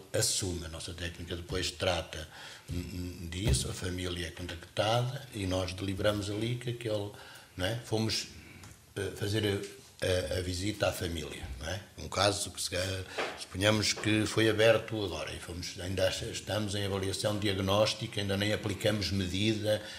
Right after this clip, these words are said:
nem nada, mas estamos a controlar a situação. E verificamos que, como sabem, eh, eh, nestas coisas, eh, é, é assim delicado. Nós às vezes vamos às casas e, e, e custa muito,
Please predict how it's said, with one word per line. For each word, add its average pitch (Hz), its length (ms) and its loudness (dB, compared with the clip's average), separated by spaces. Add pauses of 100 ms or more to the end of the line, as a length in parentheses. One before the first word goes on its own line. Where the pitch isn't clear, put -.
(120)
nem 95 100 -2
nada, 107 280 4
mas 104 140 0
estamos 104 380 -2
a 101 80 0
controlar 110 640 2
a 98 80 -2
situação. - 640 -4 (400)
E 107 100 4
verificamos 123 840 8
que, 131 400 2 (760)
como 98 200 -4
sabem, 98 340 0
eh, 110 320 -6
eh, 95 220 -4 (260)
nestas 98 320 4
coisas, 104 420 4 (320)
eh, 107 280 2 (460)
é, 98 280 2
é 95 40 0
assim 107 220 6
delicado. 98 680 6
Nós 113 160 0
às 123 60 2
vezes 120 160 0
vamos 110 220 2
às 98 160 0
casas 92 380 0
e, 98 360 -2
e, 98 120 -2
e - 20 -2
custa 104 380 0
muito, 101 340 0